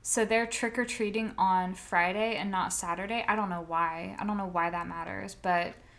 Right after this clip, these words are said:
trick-or-treating is on Friday, and they, like, gave us all these pictures of, like,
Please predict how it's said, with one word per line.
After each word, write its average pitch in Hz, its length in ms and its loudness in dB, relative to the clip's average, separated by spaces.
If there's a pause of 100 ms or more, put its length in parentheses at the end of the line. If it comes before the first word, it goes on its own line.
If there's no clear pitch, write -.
(220)
trick-or-treating 277 640 0
is 262 100 0
on 269 160 4
Friday, 196 720 2
and 208 160 0
they, 214 120 0
like, 208 240 -2
gave 208 220 0
us 233 160 -2
all 220 140 4
these 220 180 0
pictures 208 520 -4
of, 190 120 -8
like, 175 360 0